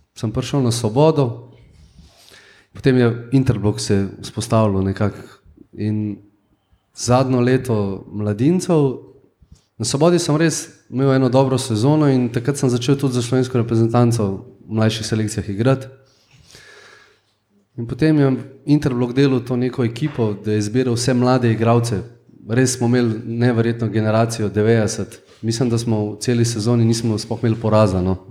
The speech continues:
Tako da smo bili brez poraza, smo bili prvaki, mladinski. Sem šel na Interblok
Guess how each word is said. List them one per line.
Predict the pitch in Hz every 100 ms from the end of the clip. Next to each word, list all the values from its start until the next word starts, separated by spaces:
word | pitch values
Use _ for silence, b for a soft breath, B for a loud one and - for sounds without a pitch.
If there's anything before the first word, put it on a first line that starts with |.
| 107 113
Tako | - -
da | 107
smo | 104 113
bili | 107 110 104 B B
brez | B 117 117
poraza, | 117 110 113 104 101
smo | 95 -
bili | 98 101
prvaki, | 104 104 113 117 104
mladinski. | 98 104 127 120 117 - B B B B B B B B B _ _ - -
Sem | - 110
šel | 127
na | 117
Interblok | 143 156 135 123 123 117